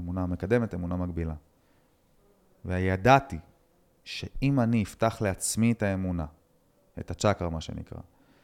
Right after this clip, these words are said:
ואני אשקיע ארבעים וחמש אלף שקל, לא, לא ידעתי, יותר נכון, האמנתי,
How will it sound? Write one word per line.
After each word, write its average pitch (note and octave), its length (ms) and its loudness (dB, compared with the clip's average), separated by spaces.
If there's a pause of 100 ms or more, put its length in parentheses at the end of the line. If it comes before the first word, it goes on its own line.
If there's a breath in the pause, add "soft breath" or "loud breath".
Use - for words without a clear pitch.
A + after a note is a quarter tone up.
(240 soft breath)
ואני A#2 540 4
אשקיע C#3+ 540 4
ארבעים G2+ 360 4
וחמש G2 420 0
אלף F2+ 180 0
שקל, A2 500 -2 (420)
לא, A#2+ 160 2
לא C#3 100 2
ידעתי, A#2+ 340 2
יותר F#2 160 0
נכון, G#2+ 260 -4
האמנתי, F2 500 -2